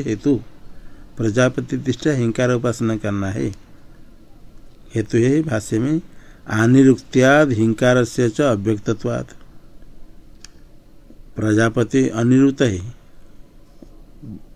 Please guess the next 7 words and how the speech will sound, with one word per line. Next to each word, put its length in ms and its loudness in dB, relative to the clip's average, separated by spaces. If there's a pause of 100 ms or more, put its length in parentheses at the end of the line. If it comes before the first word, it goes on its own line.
(220)
और, 480 -2 (520)
ए, 200 -6
हिंकार 540 2
भी 100 2
इस 120 -2
प्रकार 420 -4
है। 160 -8